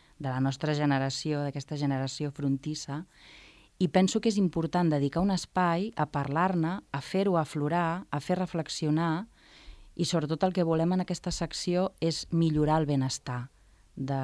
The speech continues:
perquè ja ho hem dit moltes vegades que patim massa, moltes vegades, no? I el fet de parlar-ne i de posar nom i d'entendre ja és la meitat de la, de la,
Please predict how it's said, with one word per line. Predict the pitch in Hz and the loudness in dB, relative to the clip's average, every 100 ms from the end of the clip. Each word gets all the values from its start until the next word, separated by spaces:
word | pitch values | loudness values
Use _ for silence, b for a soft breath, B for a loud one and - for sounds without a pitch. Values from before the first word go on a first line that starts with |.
| 131 123 143 | -4 -4 -6
perquè | 139 143 | -4 0
ja | 151 | 2
ho | 160 | 2
hem | |
dit | 151 143 | 2 2
moltes | 147 147 139 | 0 0 -4
vegades | 135 139 160 | -4 -4 -4
que | 151 | -6
patim | 139 - 147 | -8 -4 0
massa, | 135 117 - - - - | 0 -2 -6 -10 -14 -10
moltes | 127 123 120 | -10 -8 -10
vegades, | 131 120 117 120 120 | -8 -8 -10 -10 -10
no? | 143 233 b b b | -8 -10 b b b
I | 156 | -2
el | |
fet | 143 143 | 0 -2
de | 151 - | -2 -2
parlar-ne | 147 139 156 156 139 135 | -2 2 2 4 2 2
i | 139 | -2
de | - | -4
posar | 131 147 143 | -4 0 2
nom | 151 160 139 135 | 4 4 4 2
i | 135 | 2
d'entendre | 135 135 175 165 151 185 - b b b b | 2 4 4 6 4 0 -8 b b b b
ja | 156 | 2
és | 151 | 2
la | 165 143 | 4 4
meitat | 135 127 143 131 - - b b b | 4 2 0 -2 -4 -14 b b b
de | - 135 131 | -4 -2 0
la, | 127 120 120 117 113 - - - - | 0 -2 -2 -4 -6 -8 -14 -16 -10
de | 131 127 | -6 -4
la, | 127 | -4